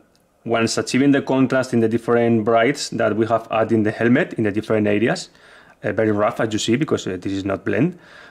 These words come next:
uh, I can check with, uh, Coolgron. You can see how I made it, uh, one minute ago. And, uh, if everything is working, uh,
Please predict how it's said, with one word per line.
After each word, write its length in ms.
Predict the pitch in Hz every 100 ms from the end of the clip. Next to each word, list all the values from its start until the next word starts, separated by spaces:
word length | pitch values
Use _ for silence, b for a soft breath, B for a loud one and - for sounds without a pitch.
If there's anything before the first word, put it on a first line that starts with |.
| -
uh, 280 | 117 110 110
I 80 | 110
can 160 | 107 107
check 360 | - 131 - -
with, 360 | 110 101 -
uh, 180 | 101 98
Coolgron. 560 | 98 139 135 139 196 214 _ _ - 113
You 120 | 98
can 540 | 101 98 95 95 127 -
see 320 | - 110 107 - - -
how 200 | 104 101
I 400 | 98 98 95 98 -
made 220 | 107 101 107
it, 200 | 104 - - -
uh, 320 | 101 98 95
one 160 | 107 104
minute 200 | 104 107
ago. 280 | 104 139 - B B B B
And, 420 | 127 143 151 151
uh, 600 | 127 127 120 117 113 110 -
if 180 | 127 -
everything 340 | 147 147 143
is 100 | 127
working, 760 | 120 127 123 113 110 104 101 104
uh, 420 | 104 101 95